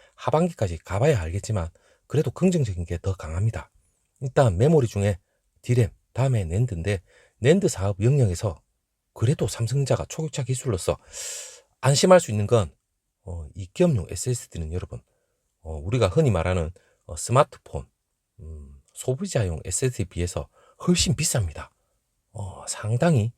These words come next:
어, 매력이 있고 그리고 짭짤합니다. 가장 성장이 빠르면서 수익성도 높은데, 이 낸드 사업 영역에서, 음, 삼성전자가, 음, 아이티 업체나 이 클라우드, 어, 시장을 선점하기 위해서 지금, 어,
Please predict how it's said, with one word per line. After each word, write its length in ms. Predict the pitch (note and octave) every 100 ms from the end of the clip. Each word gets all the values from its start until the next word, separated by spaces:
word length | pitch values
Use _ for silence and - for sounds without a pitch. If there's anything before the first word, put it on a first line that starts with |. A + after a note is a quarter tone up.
| _ _ _ _
어, 100 | F2+
매력이 380 | F2 - D3 D3+
있고 380 | - - E2 - _ _ _
그리고 300 | - D#3+ G2
짭짤합니다. 720 | - - D3 D3+ E3+ E3 E2 - _ _ _ _ _ _
가장 280 | - D3 C3
성장이 380 | - E3 B2+ F#2+
빠르면서 420 | E2+ G#2+ A#2 -
수익성도 500 | - F#3+ - F#2 D#2
높은데, 540 | A#2 - F2+ G#2+ F#2 _ - - - - _ _
이 400 | - D#3+ E3 D#3
낸드 420 | B2 C#3 F#3 F#3+ D#3+
사업 280 | - A#2+ A2+
영역에서, 720 | D3 D3 G#2 F#2 B2+ A2 _ _ F#2+
음, 180 | F#2+
삼성전자가, 760 | F#2 A2+ A2 C#3 C3 B2 E2 F2 _ _ _ _ -
음, 400 | F#2+ F2+ E2 D2+ C#2+ - _ _
아이티 320 | - B2 -
업체나 260 | B2+ G#2+ E2
이 80 | E2+
클라우드, 580 | - - C#3 D3+ B2+ - _ _ _ _ -
어, 140 | E2
시장을 320 | - A#2+ A#2
선점하기 540 | - D#3+ C3+ F#2 D#2+ E2
위해서 300 | E2 G2 - _ _ _
지금, 280 | - B2 A2 - _ _ _ -
어, 580 | F#2 F2 D2+ C2 A#1+